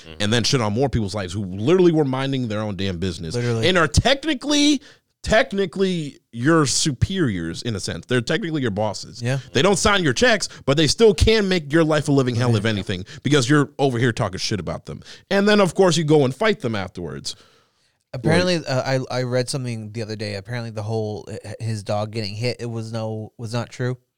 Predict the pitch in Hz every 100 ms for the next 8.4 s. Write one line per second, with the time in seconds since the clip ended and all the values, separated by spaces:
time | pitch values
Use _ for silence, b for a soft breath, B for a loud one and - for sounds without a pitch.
0 | - 90 90 80 87 85 82 85 87 80
1 | 90 87 - - - 123 92 92 _ _
2 | 127 120 131 147 143 147 143 135 139 135
3 | 135 131 139 127 123 117 110 113 107 113
4 | 110 101 104 131 135 120 113 - - 117
5 | - 104 95 92 - _ _ 117 120 117
6 | 113 101 98 110 104 95 110 104 - 101
7 | 107 98 95 98 101 104 107 98 92 78
8 | 98 90 87 82